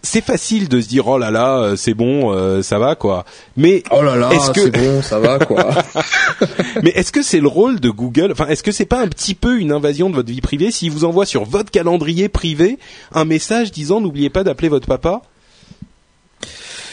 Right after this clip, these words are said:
Speaker 2: Non, c'est, c'est, c'est, c'est, c'est, c'est, euh, c'est juste de la, de, enfin, personnellement, je trouve que c'est de la pure bêtise de, d'en vouloir Google pour ça. C'est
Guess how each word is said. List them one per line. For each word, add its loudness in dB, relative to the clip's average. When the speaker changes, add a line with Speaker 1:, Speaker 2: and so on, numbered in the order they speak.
Speaker 2:
Non, 2
c'est, -2
c'est, -4
c'est, -4
c'est, -4
c'est, -2
c'est, -4
euh, -4
c'est 0
juste 0
de 0
la, 0
de, -2
enfin, -2
personnellement, 0
je -4
trouve -6
que -4
c'est -4
de -4
la 0
pure -4
bêtise -2
de, 0
d'en 0
vouloir 2
Google 2
pour -2
ça. -2
C'est -4